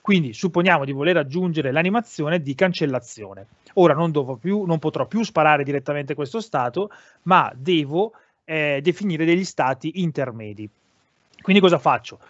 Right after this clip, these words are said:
Quando seleziono il tre viene generato il primo evento in cui dico tre selezionato. Il block ancora si accorge che il sei e il tre sono semplificabili, ma non genera più lo stato finale con il sei e tre cancellati, bensì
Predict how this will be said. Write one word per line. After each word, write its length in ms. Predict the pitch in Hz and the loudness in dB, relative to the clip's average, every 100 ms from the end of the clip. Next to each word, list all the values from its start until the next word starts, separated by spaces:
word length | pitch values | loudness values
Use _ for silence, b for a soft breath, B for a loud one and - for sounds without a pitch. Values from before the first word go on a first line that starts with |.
| b | b
Quando 240 | b 180 185 | b -2 0
seleziono 480 | 185 180 - 202 | 2 2 2 0
il 120 | 196 160 | 0 2
tre 340 | 165 220 226 | 0 0 -2
viene 300 | 165 180 165 | -4 -4 -2
generato 480 | 143 165 156 156 190 | -4 -2 0 0 0
il 80 | 180 | -4
primo 240 | 165 170 | -4 -4
evento 440 | 151 143 147 143 214 | -4 -6 -6 -4 -4
in 120 | 214 | -2
cui 120 | 180 | -4
dico 400 | 151 143 160 180 | -4 -2 -2 -2
tre 180 | - 156 | -2 -4
selezionato. 760 | 143 160 139 - 131 95 - _ b b b | -2 -2 -2 -6 -12 -12 -14 _ b b b
Il 160 | 180 156 | -2 2
block 360 | 170 202 208 _ _ _ | 6 6 6 _ _ _
ancora 480 | 151 151 165 151 110 | -6 -4 -4 -4 -6
si 120 | - | -10
accorge 460 | 143 170 175 151 147 | -6 2 2 2 -6
che 80 | |
il 80 | 160 | -8
sei 160 | 143 170 | -4 -4
e 20 | |
il 80 | 160 | -2
tre 240 | 160 175 | -2 -2
sono 240 | 156 170 165 | -4 -8 -8
semplificabili, 800 | 170 151 156 165 180 165 143 123 | -8 -10 -8 -2 2 2 0 -4
ma 120 | 160 | -4
non 140 | 170 | -2
genera 360 | 156 165 151 127 | 0 0 0 -4
più 260 | 196 233 | -4 -4
lo 100 | 180 | -2
stato 320 | 156 - 156 151 | -4 -2 -4 -6
finale 560 | 156 143 143 143 143 | -8 -4 0 0 -2
con 140 | 135 143 | -4 -8
il 100 | 135 | -6
sei 160 | 156 | -6
e 40 | 139 | -2
tre 160 | 143 | -2
cancellati, 680 | 135 139 - 143 147 123 107 | -2 -4 -4 0 0 -2 -4
bensì 500 | 120 208 - 170 | -2 -2 -2 -6